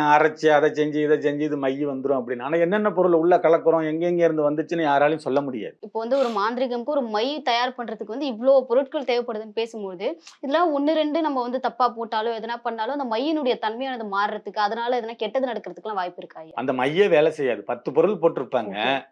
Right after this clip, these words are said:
Speaker 1: ஒன்பது பொருள் கிடைச்சிட்டு ஒரு பொருள் கிடைக்கல, நீங்க அதுக்கு பொருள் வேற ஏதாவது நீங்க ஆட் பண்ணுனீங்கன்னா இந்த ஒன்பது பொருளோட தன்மையை அது மாத்திரும். பத்தும் சேர்ந்தாதான் அது
Speaker 2: ஓகே.
Speaker 1: முழுமையான தன்மைக்கு வரும், முழுமையான
Speaker 2: ம்.
Speaker 1: பவருக்கு வரும். ஆப்போசிட்டா வேலை செய்யாது, மொத்தத்துல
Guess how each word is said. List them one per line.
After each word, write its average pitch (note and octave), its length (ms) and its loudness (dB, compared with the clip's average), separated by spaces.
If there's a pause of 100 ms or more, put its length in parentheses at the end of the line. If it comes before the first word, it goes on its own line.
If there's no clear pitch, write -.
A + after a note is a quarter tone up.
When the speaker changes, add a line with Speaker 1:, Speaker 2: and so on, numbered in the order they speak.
Speaker 1:
ஒன்பது E3 360 2
பொருள் F#3 280 0
கிடைச்சிட்டு D3+ 480 0
ஒரு D#3 160 6
பொருள் F3 280 2
கிடைக்கல, D3+ 320 2
நீங்க D3+ 180 0
அதுக்கு D#3 280 2
பொருள் E3+ 300 4
வேற D3 300 10
ஏதாவது F3+ 320 8
நீங்க D3 200 -2
ஆட் E3 260 -2
பண்ணுனீங்கன்னா B2 480 -2
இந்த C#3+ 180 -2
ஒன்பது D3+ 360 4
பொருளோட C#3 400 0
தன்மையை D#3+ 360 0
அது B2+ 120 -4
மாத்திரும். A2+ 460 -14 (160)
பத்தும் G3+ 600 2
சேர்ந்தாதான் D3+ 760 0 (400)
அது A#2 180 0
Speaker 2:
ஓகே. A2+ 80 2
Speaker 1:
முழுமையான F#3 540 4
தன்மைக்கு D3+ 440 -2
வரும், D3+ 260 2
முழுமையான C#3+ 440 0
Speaker 2:
ம். - 60 -6
Speaker 1:
பவருக்கு A#2+ 420 0
வரும். G#2 240 -8 (380)
ஆப்போசிட்டா F3+ 540 2
வேலை D#3 200 4
செய்யாது, D3 340 2
மொத்தத்துல D3+ 480 4